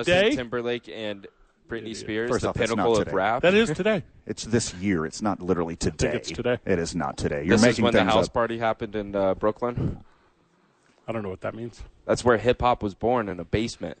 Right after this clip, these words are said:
Speaker 1: Hip hop was born in Saint Louis, Missouri from
Speaker 2: Eh,
Speaker 1: Nelly.
Speaker 2: what? <laughs>
Speaker 3: Okay, Fred Slow, the guy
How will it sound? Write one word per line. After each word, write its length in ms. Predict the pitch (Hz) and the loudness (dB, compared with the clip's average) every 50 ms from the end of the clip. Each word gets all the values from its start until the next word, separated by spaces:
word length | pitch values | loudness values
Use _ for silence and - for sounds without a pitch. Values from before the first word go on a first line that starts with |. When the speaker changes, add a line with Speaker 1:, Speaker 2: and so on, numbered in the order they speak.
| _ _ | _ _
Speaker 1:
Hip 120 | - 220 220 | 0 2 4
hop 160 | 247 277 269 | 4 4 2
was 100 | 262 185 | 2 0
born 200 | 135 170 175 165 | 2 2 2 2
in 80 | 160 143 | 2 0
Saint 320 | - - - 160 190 214 | -2 -2 0 0 0 2
Louis, 240 | 220 214 214 202 - | 2 2 0 0 0
Missouri 440 | 170 147 123 127 147 151 147 139 120 | -2 -2 0 2 4 4 4 4 4
from 80 | 107 113 | 4 6
Speaker 2:
Eh, 160 | 127 127 123 | 6 6 4
Speaker 1:
Nelly. 340 | 127 135 135 139 135 135 143 | 2 2 2 4 4 4 4
Speaker 2:
what? 400 | 151 - 494 - - - - - - - - - _ - | 4 4 2 0 -4 -8 -16 -18 -20 -20 -20 -20 _ 0
<laughs> 480 | - - - - 190 - 294 - 659 - - _ _ _ - | 0 2 2 2 0 -2 -2 -4 -8 -14 -20 _ _ _ 2
Speaker 3:
Okay, 300 | 135 147 - - 95 85 - - - - - - | 2 4 4 2 0 0 -2 -8 -20 -20 -18 -6
Fred 300 | - - 156 151 151 143 | 0 4 4 4 4 2
Slow, 360 | - - 131 104 92 85 82 - _ _ _ _ - - - - | 0 0 2 2 2 2 0 -4 _ _ _ _ -14 -12 0 2
the 100 | 143 143 | 2 4
guy 540 | 120 120 139 135 135 139 139 143 143 143 | 4 4 4 4 4 4 2 2 0 -2